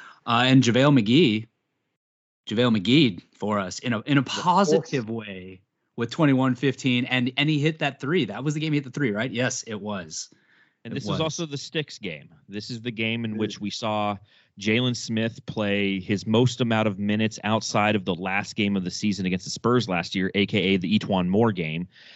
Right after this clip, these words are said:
Speaker 3: And
Speaker 2: And then
Speaker 3: we
Speaker 2: he
Speaker 3: actually
Speaker 2: proceeded to throw up for four days. <laughs>
Speaker 3: Yes, exactly. He got sick
Speaker 2: <laughs>
Speaker 3: because the, the bright spotlights were on him, so therefore he could not perform.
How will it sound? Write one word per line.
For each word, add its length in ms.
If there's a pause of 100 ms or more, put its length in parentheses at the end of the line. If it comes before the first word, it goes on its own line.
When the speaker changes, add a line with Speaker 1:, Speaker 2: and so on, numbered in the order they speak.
(220)
Speaker 3:
And 140
Speaker 2:
And 80
then 80
Speaker 3:
we 80
Speaker 2:
he 60
Speaker 3:
actually 280
Speaker 2:
proceeded 160
to 40
throw 260
up 100
for 100
four 200
days. 340 (340)
<laughs> 60 (440)
Speaker 3:
Yes, 360
exactly. 540
He 40
got 220
sick 420 (260)
Speaker 2:
<laughs> 40
Speaker 3:
because 320
the, 340
the 80
bright 300
spotlights 500
were 140
on 200
him, 280
so 160
therefore 340
he 100
could 140
not 160
perform. 540